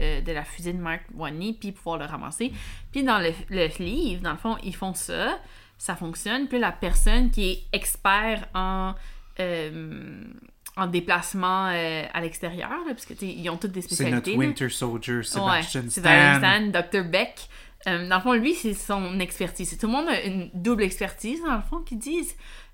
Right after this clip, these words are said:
Speaker 1: Euh, par exemple, Mark Watney est botaniste et, euh, ingénieur. Euh, ça, c'est pas dit dans le film, mais il est ingénieur, c'est pour ça qu'il s'est gossé tout, là. Euh, mais dans le fond, Beck, il est, euh, docteur, euh, et il est l'expert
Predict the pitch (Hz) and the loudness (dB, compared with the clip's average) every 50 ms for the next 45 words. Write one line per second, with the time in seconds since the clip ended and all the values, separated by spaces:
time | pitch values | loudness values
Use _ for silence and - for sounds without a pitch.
0 | - - 190 180 175 175 170 170 170 170 180 175 180 185 190 185 165 170 170 190 | -6 -4 -2 0 0 -2 -2 -4 -4 -4 -4 -2 -2 0 2 2 2 2 2 0
1 | 180 180 180 185 196 196 185 170 165 175 170 185 175 175 185 196 190 - - 190 | -2 0 0 -2 -2 -2 0 0 0 0 -2 -2 -4 -2 -4 -4 -6 -6 -4 -4
2 | 185 185 185 185 175 - - 175 170 170 170 165 170 170 165 160 156 156 - - | -2 -2 -2 -4 -6 -4 -4 -4 -4 -4 -4 -4 -4 -4 -4 -4 -4 -6 -8 -10
3 | - - 180 170 170 175 175 170 175 247 330 285 196 - - - - - - - | -8 -8 -8 -6 -6 -6 -6 -6 -6 -6 -6 -6 -8 -8 -10 -10 -10 -10 -12 -12
4 | - - - - 170 160 - - - 190 190 - 180 180 - 180 175 175 170 175 | -14 -14 -12 -12 -12 -10 -8 -6 -4 -4 -4 -6 -8 -6 -4 -4 -4 -4 -6 -6
5 | 185 175 165 165 - 214 214 214 202 175 165 - 170 170 165 180 175 165 170 196 | -6 -6 -6 -4 -4 -4 -4 -2 -4 -4 -4 -6 -6 -6 -6 -6 -4 -4 -4 -4
6 | - - 175 190 185 - - - 180 165 170 - 170 156 - 180 160 - 185 226 | -4 -6 -6 -6 -6 -6 -4 -4 -4 -4 -4 -6 -6 -6 -6 -8 -10 -10 -10 -10
7 | 233 - 269 262 254 - - - - - - - - - - - 170 170 170 165 | -10 -8 -8 -8 -8 -10 -12 -16 -16 -16 -16 -16 -16 -14 -10 -10 -8 -8 -8 -10
8 | 156 - - 185 180 175 175 226 214 196 180 165 180 196 226 - - - - 180 | -12 -8 -4 0 0 0 0 0 -2 -2 2 2 2 2 2 0 -6 -12 -10 -8
9 | 175 175 180 180 185 185 180 - - - 175 175 170 170 165 170 170 170 165 165 | -6 -4 -4 -4 -4 -4 -6 -8 -6 -6 -4 -4 -4 -4 -6 -6 -8 -8 -8 -8
10 | 165 160 165 160 165 - - 165 147 165 233 269 247 202 185 180 - - - - | -6 -6 -6 -8 -8 -8 -8 -8 -6 -4 -4 -4 -4 -6 -6 -8 -12 -12 -12 -10
11 | - - - - - - 175 170 165 - - - 190 196 208 214 214 202 - 180 | -10 -10 -10 -10 -6 -6 -4 -4 -4 -6 -4 -4 -2 -2 -2 -2 -4 -6 -6 -8
12 | 165 165 175 175 180 180 170 160 156 151 - - - - 175 170 185 190 180 - | -8 -6 -6 -6 -4 -4 -2 -2 -4 -4 -6 -8 -4 -2 0 0 0 0 -2 -4